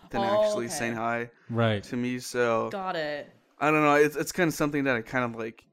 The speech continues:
Speaker 1: get used to or something, but, I mean, I, I don't mind.
Speaker 2: Got
Speaker 1: Uh,
Speaker 2: it.
Speaker 1: yep.
Speaker 3: Um, when you, in general, in your entire life, who is the most famous person that you met in both,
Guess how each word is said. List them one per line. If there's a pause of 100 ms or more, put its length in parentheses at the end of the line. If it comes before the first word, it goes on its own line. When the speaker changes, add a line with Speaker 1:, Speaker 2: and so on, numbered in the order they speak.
(280)
Speaker 1:
get (240)
used
to
or
something,
but, (540)
I
mean,
I,
I
don't
mind. (400)
Speaker 2:
Got
Speaker 1:
Uh,
Speaker 2:
it.
Speaker 1:
yep. (280)
Speaker 3:
Um, (500)
when
you, (320)
in
general,
in
your
entire
life, (140)
who (720)
is
the
most
famous
person
that
you
met (360)
in
both,